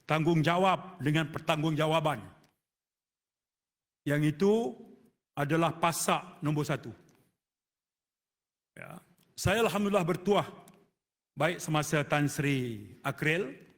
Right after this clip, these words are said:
atau masa Tan Sri Raza. Tentu saya ada momen dalam dua tahun ini banyak yang saya belajar dengan Tan Sri Raza. Satu ketika,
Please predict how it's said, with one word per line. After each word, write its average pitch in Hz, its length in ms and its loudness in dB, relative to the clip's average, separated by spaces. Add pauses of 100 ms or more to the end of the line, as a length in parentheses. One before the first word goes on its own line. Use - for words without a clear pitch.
(840)
atau 151 300 -4
masa 147 260 -4
Tan 143 240 -4
Sri 139 140 -4
Raza. 135 400 -4
Tentu 190 260 -4
saya 190 300 0
ada 185 100 0
momen 190 640 0
dalam 160 260 -2
dua 160 160 -2
tahun 160 380 -2
ini 170 260 -6 (460)
banyak 170 500 0
yang 147 320 0
saya 151 220 -4
belajar 139 400 -2 (340)
dengan 131 320 -6
Tan 131 140 -12
Sri 127 160 -8
Raza. 123 260 -8 (1500)
Satu 151 320 0
ketika, 214 560 2